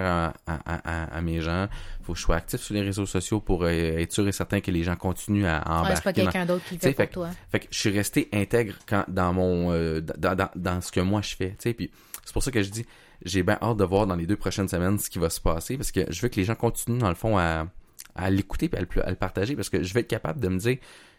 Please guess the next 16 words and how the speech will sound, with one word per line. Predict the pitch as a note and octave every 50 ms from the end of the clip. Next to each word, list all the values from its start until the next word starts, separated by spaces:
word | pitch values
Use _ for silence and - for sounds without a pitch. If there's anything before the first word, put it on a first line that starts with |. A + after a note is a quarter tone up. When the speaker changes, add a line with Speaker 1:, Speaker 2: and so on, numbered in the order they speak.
| _ _ _ _ -
Speaker 1:
Je | -
suis | - G#2+
encore | F#2+ - - G2 G2
meilleur | G#2 A2+ A#2 A2 G#2+ G#2+ A2+ G#2+ G2
que | - F#2 F2
ça. » | - - G#2 G2+ - - - - - -
Puis | - -
c'est | - B2+
pas | - - -
pour | - - - B2 G#2 - - - _ _
les | G2 G2 G2 F#2+
chiffres | - - - C#3+ D3 - - -
que | - G#2
je | F#2+ F2
le | E2
fais, | - - C3+ C3 A#2+